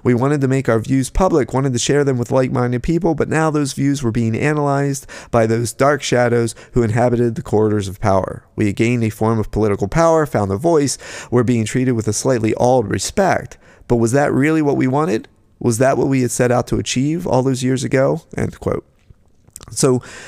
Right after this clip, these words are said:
by getting their voice out there, they had be, they, they'd accumulated a certain amount of capital, of social capital. People listened to what they said. People deferred to them.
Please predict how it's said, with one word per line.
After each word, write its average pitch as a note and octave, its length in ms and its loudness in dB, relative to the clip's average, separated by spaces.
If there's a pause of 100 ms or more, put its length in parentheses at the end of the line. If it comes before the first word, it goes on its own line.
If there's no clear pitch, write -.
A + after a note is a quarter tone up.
(680)
by D#3+ 500 2
getting D3 260 2
their C3 160 4
voice B2 300 2
out D#3+ 240 2
there, G#2 240 0
they C#3 180 0
had C#3 140 -2
be, C3+ 220 -2 (200)
they, - 320 0
they'd B2 340 -2
accumulated C3 720 -2
a C3 60 -6
certain C#3 320 -2
amount B2 340 0
of D#3+ 240 -4 (460)
capital, - 560 0
of G#2+ 180 0
social D#3 460 0
capital. - 520 -4
People B2 400 2
listened C#3 360 -2
to D3+ 80 -2
what C#3 140 -2
they C#3 120 -2
said. - 260 -2
People A2 260 -4
deferred C#3 500 -4
to - 100 -8
them. - 240 -6